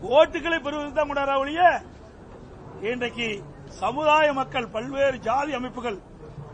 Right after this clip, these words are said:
அவருடைய கோரிக்கை ஏற்று அவர் கொண்டு வரவில்லை. நடைபெறுகின்ற விக்கிரவாண்டி சட்டமன்ற இடைத்தேர்தலுக்காகத்தான்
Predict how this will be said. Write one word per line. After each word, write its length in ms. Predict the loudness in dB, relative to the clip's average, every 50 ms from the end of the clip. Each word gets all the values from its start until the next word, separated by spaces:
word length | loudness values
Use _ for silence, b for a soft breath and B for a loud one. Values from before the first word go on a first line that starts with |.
| -18 -18 -20 -20 -12 -6
அவருடைய 320 | -2 -2 0 0 0 -2 -2
கோரிக்கை 420 | 0 0 0 0 -2 -4 -6 -4
ஏற்று 280 | -4 -4 -4 -4 -8 -4
அவர் 260 | -4 -4 -6 -6 -10
கொண்டு 180 | -10 -8 -6 -4
வரவில்லை. 460 | -4 -4 -6 -6 -8 -8 -6 -6 -6 -6 -8 -12 -14 -18 -20 -20 -20 -20 -20 -20 -20 -20 -20 -18 -20 -18 -18 -18 -18 -18 -18 -18 -18 -18 -18 -16 -12
நடைபெறுகின்ற 640 | -8 -4 -4 -2 -2 -2 -2 -4 -6 -6 -4 -2 -2 -2 -2 -2 -6 -8 -16 -20 -20 -20 -20 -20 -20 -20 -20 -20 -20 -20 -18 -18
விக்கிரவாண்டி 540 | -12 -4 0 2 2 4 4 2 2 -2 -8 -6 -6
சட்டமன்ற 460 | -6 -4 -4 -6 -6 -4 -4 -6 -4
இடைத்தேர்தலுக்காகத்தான் 1300 | -4 -4 -4 -4 -6 -6 -6 -4 -4 -4 -4 -8 -2 4 6 6 6 4 0 4 6 8 10 10 8